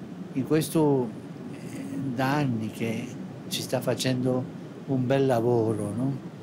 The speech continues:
Io ricordo, credo quattro anni fa, che sono venuti un gruppo, un, è venuto un gruppo di parlamentari vietnamiti a,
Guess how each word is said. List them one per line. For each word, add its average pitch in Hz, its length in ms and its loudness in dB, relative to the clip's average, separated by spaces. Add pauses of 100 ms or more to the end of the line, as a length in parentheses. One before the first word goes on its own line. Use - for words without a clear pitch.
(420)
Io 143 100 4
ricordo, 147 720 4 (960)
credo 151 340 0
quattro 143 340 0
anni 135 240 0
fa, 135 240 -2
che - 100 -6
sono 135 320 -2
venuti 127 540 2 (680)
un 143 140 0
gruppo, 156 260 4
un, 147 240 0 (140)
è 170 100 2
venuto 165 360 2
un 147 80 2
gruppo 165 280 4
di 131 360 4 (580)
parlamentari 131 720 0
vietnamiti 123 720 2 (920)
a, 117 240 -4